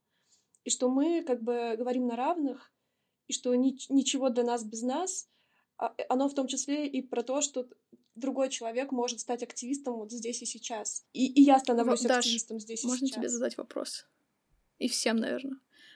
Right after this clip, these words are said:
Speaker 2: Э, что возможно ли солидаризация без вот этого "я" и "мы", э, "мы" и "они", "мы", "мы" и "другие"?
Speaker 1: На мой взгляд,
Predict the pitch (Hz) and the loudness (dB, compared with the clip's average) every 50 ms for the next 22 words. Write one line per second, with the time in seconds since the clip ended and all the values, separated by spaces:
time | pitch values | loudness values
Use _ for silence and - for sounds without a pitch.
0 | _ _ _ - - - 240 240 233 233 233 240 233 233 233 - - - - 240 | _ _ _ -8 -4 -2 -2 -2 -4 -6 -6 -8 -8 -6 -8 -8 -8 -8 -6 -6
1 | - - - - 240 240 240 233 226 - - - 233 240 233 240 226 240 247 285 | -6 -4 -2 0 0 2 2 2 0 0 -4 -4 -2 0 0 0 2 2 2 2
2 | 320 302 294 269 240 240 240 240 240 240 240 240 - - 247 - - 247 226 226 | 2 4 4 4 4 2 0 0 0 0 0 -2 -2 -4 -4 -4 -2 0 0 2
3 | 220 226 233 226 226 233 233 240 240 - - 214 208 208 202 254 233 220 233 226 | 2 2 2 2 2 2 0 0 -2 -2 -2 0 2 2 0 0 0 -2 -2 -2
4 | - - 220 233 - 240 226 226 240 240 240 240 240 240 - - - _ _ _ | -2 -4 -4 -4 -4 -4 -4 -2 -4 -4 -4 -4 -4 -4 -6 -6 -8 _ _ _
5 | _ - 247 233 220 226 226 220 220 220 - _ - 254 254 - 247 233 240 254 | _ -2 0 0 2 2 0 0 -2 -4 -8 _ -10 -8 -4 -2 0 4 6 8
6 | 269 262 254 - 226 233 226 - 240 233 226 202 202 226 - - 240 233 226 220 | 8 6 6 4 2 0 0 2 2 2 2 2 0 -2 -2 0 0 0 0 0
7 | 214 220 - 233 240 226 226 233 220 220 226 208 208 240 240 - _ _ _ _ | -2 0 0 0 0 2 0 -2 -2 -2 -4 -4 -4 -6 -8 -10 _ _ _ _
8 | _ _ _ _ _ _ _ _ _ _ _ _ _ _ _ _ _ _ _ _ | _ _ _ _ _ _ _ _ _ _ _ _ _ _ _ _ _ _ _ _
9 | _ _ _ _ _ - 269 254 247 247 262 302 311 294 302 - - 269 240 269 | _ _ _ _ _ -6 -4 0 2 4 4 4 2 0 -2 -4 -4 -2 0 0
10 | 269 277 277 - - | 0 0 -2 -6 -12